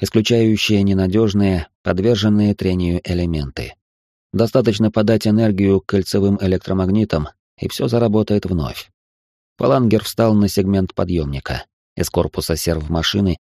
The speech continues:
выдвинулись технические манипуляторы, заменив давно разрядившиеся накопители энергии блоками микроядерных батарей, снятыми с хоплитов. Раздался характерный гул.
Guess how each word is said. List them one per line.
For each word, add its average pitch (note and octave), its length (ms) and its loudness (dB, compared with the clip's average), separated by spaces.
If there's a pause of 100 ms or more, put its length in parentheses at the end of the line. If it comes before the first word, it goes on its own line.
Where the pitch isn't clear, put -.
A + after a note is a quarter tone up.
(200)
выдвинулись G#2+ 540 2
технические F#2+ 640 -2
манипуляторы, F2 840 -2 (340)
заменив A2+ 460 2
давно A2 340 2
разрядившиеся G2+ 840 0
накопители F#2+ 640 0
энергии G2 640 0 (160)
блоками A2 480 0
микроядерных F#2+ 840 2
батарей, E2+ 560 -2 (140)
снятыми E2 460 -4
с D#2 80 -8
хоплитов. C#2 600 -8 (460)
Раздался C3+ 480 -2
характерный G#2+ 600 0
гул. C#2+ 340 -2